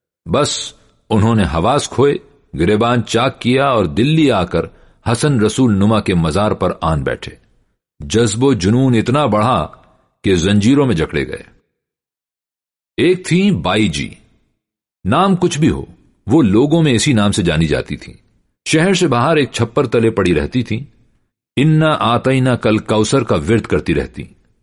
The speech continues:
منتوں مرادوں والے جوک در جوک ان کے پاس پہنچتے۔ جواب میں وہ یہ کرتی کہ مراد مانگنے والا جو مال لے کر حاضر ہوتا، اس میں سے سترہ کوڑیاں الگ کر کے زمین پہ رکھتی، سترہ دفعہ رکھتی،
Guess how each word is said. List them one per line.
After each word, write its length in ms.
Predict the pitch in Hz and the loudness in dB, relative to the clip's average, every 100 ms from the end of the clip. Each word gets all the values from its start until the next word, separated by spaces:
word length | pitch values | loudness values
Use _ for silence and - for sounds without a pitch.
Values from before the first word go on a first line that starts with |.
| _ _ _ - | _ _ _ -2
منتوں 460 | 110 131 123 135 | 0 2 2 0
مرادوں 400 | 123 101 104 117 | 2 2 2 2
والے 320 | 107 104 110 | 2 4 2
جوک 440 | 101 87 104 110 98 | 2 0 0 -2 -2
در 140 | 101 | -2
جوک 320 | 80 90 107 104 | 0 0 0 0
ان 160 | 90 | 0
کے 100 | 90 | 0
پاس 280 | 82 78 - | -2 -4 -4
پہنچتے۔ 420 | 76 87 - - 123 - _ _ _ - | -2 -2 -2 -4 -4 -4 _ _ _ -10
جواب 400 | 160 135 160 170 | -2 0 2 2
میں 100 | 170 | 2
وہ 160 | 156 107 | 2 2
یہ 160 | 135 | 2
کرتی 360 | 160 165 - 139 | 2 -2 -2 -2
کہ 100 | 127 | 0
مراد 360 | 107 110 131 | 0 2 0
مانگنے 360 | 120 107 107 107 | 0 0 2 2
والا 280 | 92 101 117 | 2 0 0
جو 200 | 95 98 | 2 2
مال 360 | 87 92 123 | 2 2 2
لے 160 | 110 98 | 2 2
کر 140 | 104 | 0
حاضر 300 | 85 80 80 | -2 -2 -2
ہوتا، 320 | 92 85 120 82 - _ _ _ 143 | 0 0 0 -4 -6 _ _ _ -2
اس 180 | 143 | 0
میں 80 | 147 | 0
سے 160 | 131 143 | 0 -2
سترہ 420 | - 139 156 156 | 0 -2 0 -2
کوڑیاں 480 | 147 120 110 117 123 - | -2 0 2 2 0 0
الگ 140 | 120 | 0
کر 240 | 123 107 98 | 0 -2 -2
کے 140 | 117 | -2
زمین 320 | 90 92 98 | 0 0 0
پہ 100 | 87 | -2
رکھتی، 300 | 78 - - - _ _ _ _ - | -6 -6 -12 -16 _ _ _ _ -12
سترہ 400 | - 175 175 170 | -4 -2 0 0
دفعہ 280 | 123 - 127 | 0 0 -2
رکھتی، 360 | 87 - - | -2 -6 -8